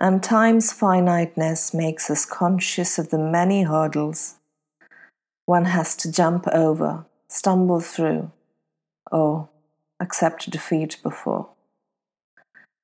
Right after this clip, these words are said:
One of the many hurdles, speaking for myself, is my gender. I identify as female, the gender assigned to me at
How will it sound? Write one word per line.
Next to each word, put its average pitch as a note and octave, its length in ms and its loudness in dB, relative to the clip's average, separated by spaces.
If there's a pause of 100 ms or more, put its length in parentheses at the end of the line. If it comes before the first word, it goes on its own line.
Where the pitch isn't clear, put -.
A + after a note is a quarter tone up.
(300)
One G#3+ 320 6
of A#3 100 4
the A3 140 6 (100)
many G#3+ 200 4
hurdles, E3 760 2 (560)
speaking D3+ 500 -4
for C#3+ 140 -4
myself, - 760 -2 (720)
is F3 160 4
my E3+ 300 4
gender. E3+ 640 0 (1200)
I F3+ 320 4
identify E3+ 960 2
as D3+ 300 -2
female, D3+ 680 -2 (600)
the E3 120 4
gender F3 680 4
assigned D#3+ 500 2
to - 240 -4
me D3 240 0
at D3 220 -2